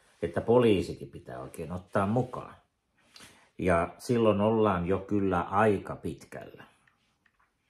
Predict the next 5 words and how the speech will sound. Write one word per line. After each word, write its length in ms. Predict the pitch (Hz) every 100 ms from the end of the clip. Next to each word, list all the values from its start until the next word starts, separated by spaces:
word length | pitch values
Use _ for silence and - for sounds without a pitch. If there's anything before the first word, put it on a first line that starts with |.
| _ _ _ _ _
Ja 380 | - 92 90 92 - _ -
nyt 240 | 123 139
sitten 600 | - 127 - 113 98 92 - _ - - - _ _
pääkampo-, 840 | 104 113 117 113 104 95 104 -
anteeksi, 420 | 117 98 - -